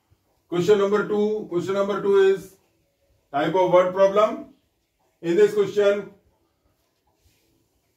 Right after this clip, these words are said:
Ritu is a girl, is rowing. Rowing means वह बोट चला रही है।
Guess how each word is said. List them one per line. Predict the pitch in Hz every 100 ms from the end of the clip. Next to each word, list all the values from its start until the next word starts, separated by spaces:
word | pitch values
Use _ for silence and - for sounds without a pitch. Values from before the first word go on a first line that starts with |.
| _
Ritu | - 147 180 208
is | 196
a | 196
girl, | 165 175 190 294 311 - _ _ _ _ _ _ _ _ _ _ _ _ _ -
is | 160 156
rowing. | 165 185 190 135 110 - _ _
Rowing | 123 147 170 196 190
means | 208 190 - - _ _ _ _ _ _ _ _ _ _ _ _ _ -
वह | 139 160 151
बोट | 185 180
चला | 185 175
रही | 175 180 185
है। | 190 202